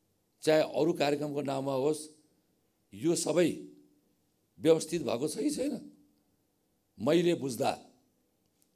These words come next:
धेरै ठाउँमा राम्रा काम पनि भएका छन्, कतिपय ठाउँमा कमी कमजोरी पनि भएका छन्।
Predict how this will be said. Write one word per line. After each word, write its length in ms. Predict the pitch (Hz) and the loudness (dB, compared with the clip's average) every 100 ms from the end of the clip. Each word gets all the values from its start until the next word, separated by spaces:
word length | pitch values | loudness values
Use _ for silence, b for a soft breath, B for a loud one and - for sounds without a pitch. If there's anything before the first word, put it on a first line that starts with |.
| _ _ _ _ _ _ _ _ _ _ _ | _ _ _ _ _ _ _ _ _ _ _
धेरै 260 | 107 135 180 | -2 4 4
ठाउँमा 300 | 180 143 143 | 4 -2 0
राम्रा 260 | 131 123 123 | -2 -4 -6
काम 240 | 117 113 | -6 -8
पनि 180 | 98 113 | -10 -10
भएका 300 | 90 82 78 | -8 -8 -12
छन्, 140 | - _ _ _ _ _ _ _ _ _ _ - | -16 _ _ _ _ _ _ _ _ _ _ 0
कतिपय 340 | 160 165 180 | 2 4 2
ठाउँमा 260 | 180 143 147 | 2 -4 -2
कमी 280 | 143 127 | 0 0
कमजोरी 380 | 123 127 117 120 | -2 -4 -4 -6
पनि 80 | 123 | -6
भएका 320 | 90 92 80 | -6 -8 -8
छन्। 160 | - | -12